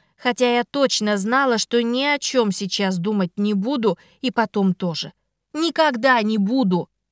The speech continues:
Все это казалось слишком непонятным и совершенно невозможным, чтобы пытаться что-то осмыслить.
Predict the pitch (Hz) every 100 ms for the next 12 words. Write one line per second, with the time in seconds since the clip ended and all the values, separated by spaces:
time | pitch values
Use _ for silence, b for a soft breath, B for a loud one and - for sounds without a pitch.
0 | _ _ _ _ - 285 277 285 269 277
1 | 262 254 277 262 - - 294 330 - 311
2 | 285 277 277 277 285 262 - 214 175 b
3 | b b 262 - 262 254 - 285 269 226
4 | 220 208 214 196 220 254 226 196 196 -
5 | 202 202 208 202 254 240 - 220 - 233
6 | 202 208 196 214 220 185 170 165